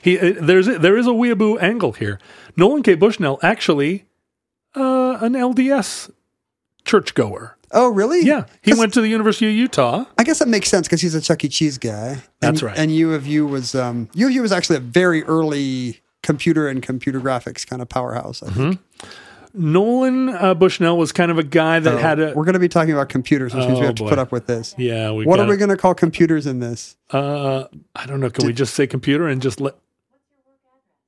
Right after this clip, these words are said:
Speaker 2: What's your work address,
Speaker 1: What's
Speaker 2: John?
Speaker 1: my work address?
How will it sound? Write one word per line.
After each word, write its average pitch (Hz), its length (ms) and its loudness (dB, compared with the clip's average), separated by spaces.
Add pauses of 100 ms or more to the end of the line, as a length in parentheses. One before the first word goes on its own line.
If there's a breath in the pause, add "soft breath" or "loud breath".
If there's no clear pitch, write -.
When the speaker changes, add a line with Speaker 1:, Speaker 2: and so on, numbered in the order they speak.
(120)
Speaker 2:
What's 180 200 -2
your 277 80 0
work 262 160 -2
address, 156 320 -6
Speaker 1:
What's 127 160 0
Speaker 2:
John? 160 60 -6
Speaker 1:
my 135 120 2
work 113 320 0
address? 90 560 -10